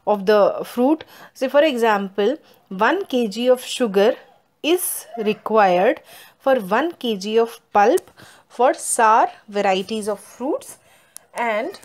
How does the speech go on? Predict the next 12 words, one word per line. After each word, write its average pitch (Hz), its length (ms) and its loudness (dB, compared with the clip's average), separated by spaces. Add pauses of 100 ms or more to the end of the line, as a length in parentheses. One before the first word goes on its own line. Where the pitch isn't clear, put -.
for 269 640 4
sweet 339 520 0
varieties 208 540 0
of 196 120 -2
fruits 277 500 -4 (380)
you 277 200 0
require 202 600 2
seven 285 540 0
fifty 262 460 -6
grams 202 400 -2
of 202 120 -4
sugar 208 500 0